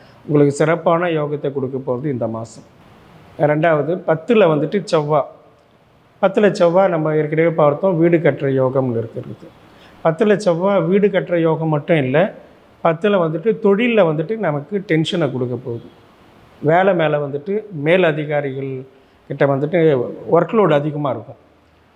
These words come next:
ஒர்க்லோடு அதிகம்னு சொல்லி சொன்னாக்கா, நிறைய ஒர்க்கை வந்துட்டு மத்தவங்களுக்கு கொடுக்குற வேலையெல்லாம் வந்து நம்ம தலையில கட்டிட்டு, "நீங்க இதை பண்ணிட்டு போ" அப்படின்னு சொல்லுவாங்க. டென்ஷன் இருக்கும், தூக்கம் குறைச்சலா இருக்கும், அ, உடல் அசதி இருக்கும்.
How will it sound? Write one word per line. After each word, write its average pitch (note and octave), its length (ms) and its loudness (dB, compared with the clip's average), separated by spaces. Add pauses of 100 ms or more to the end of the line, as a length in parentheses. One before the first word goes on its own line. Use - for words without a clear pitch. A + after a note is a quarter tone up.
(120)
ஒர்க்லோடு E3 420 2
அதிகம்னு E3 440 0
சொல்லி D3+ 220 -6
சொன்னாக்கா, D3 480 -4
நிறைய E3+ 720 0
ஒர்க்கை D3 220 -8
வந்துட்டு D#3+ 600 -6 (460)
மத்தவங்களுக்கு F#3+ 580 2
கொடுக்குற G3 280 0
வேலையெல்லாம் F3 560 2
வந்து D#3 320 -4
நம்ம D#3+ 240 2
தலையில D#3 320 0
கட்டிட்டு, C#3+ 480 -6
"நீங்க D#3 160 -2
இதை C#3 140 0
பண்ணிட்டு D3+ 380 0
போ" B2+ 320 -6 (400)
அப்படின்னு C3+ 320 2
சொல்லுவாங்க. B2 560 0
டென்ஷன் D#3 460 -2
இருக்கும், C3 460 -6 (440)
தூக்கம் F3+ 420 0
குறைச்சலா C#3 440 0
இருக்கும், A#2+ 340 -8 (440)
அ, D3+ 180 2
உடல் E3+ 260 4
அசதி D#3 360 0
இருக்கும். B2 400 -6